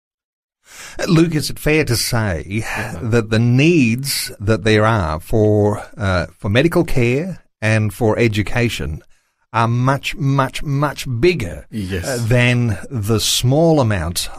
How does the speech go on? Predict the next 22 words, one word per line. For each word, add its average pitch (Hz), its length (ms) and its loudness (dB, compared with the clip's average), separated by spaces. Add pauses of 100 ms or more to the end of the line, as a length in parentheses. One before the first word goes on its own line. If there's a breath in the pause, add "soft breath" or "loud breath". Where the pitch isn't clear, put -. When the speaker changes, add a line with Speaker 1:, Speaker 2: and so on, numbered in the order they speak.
Speaker 1:
of 101 360 -4
healthcare 120 960 0
and 104 180 -4
education 107 680 -2
that 101 120 0
is 101 100 2
available 98 540 0
now. 98 400 0
Speaker 2:
Yes. 107 420 0
Speaker 1:
And, 110 420 2
uh, 135 200 -4
this 139 380 0
is 117 160 0
why 117 380 4
it's 113 280 -2
important 113 520 0
on 104 120 2
a 107 60 0
visit 117 380 0
like 101 260 -2
this, - 480 -4
uh, - 160 -12